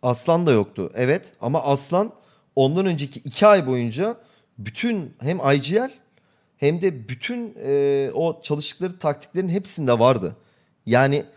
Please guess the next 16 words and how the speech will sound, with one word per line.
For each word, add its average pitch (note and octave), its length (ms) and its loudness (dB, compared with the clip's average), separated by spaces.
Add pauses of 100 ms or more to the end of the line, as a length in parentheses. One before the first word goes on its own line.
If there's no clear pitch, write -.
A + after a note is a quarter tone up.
(220)
oturtulmuş E3+ 680 -6
bir D#3 60 -16
taktik D#3+ 420 -4
vardı, G3+ 260 0
oturtulmuş D#3 680 -10
bir, C3 180 -2 (560)
e, G#2 840 -2
düzen A2 360 0
vardı. G3+ 420 -4 (400)
O E3 120 0
yüzden F#3+ 200 -2
Aslan'ın F3 400 -2
geri E3+ 180 0
gelmesi F3+ 400 2
ö-, E3 160 2
önemliydi. D3+ 640 0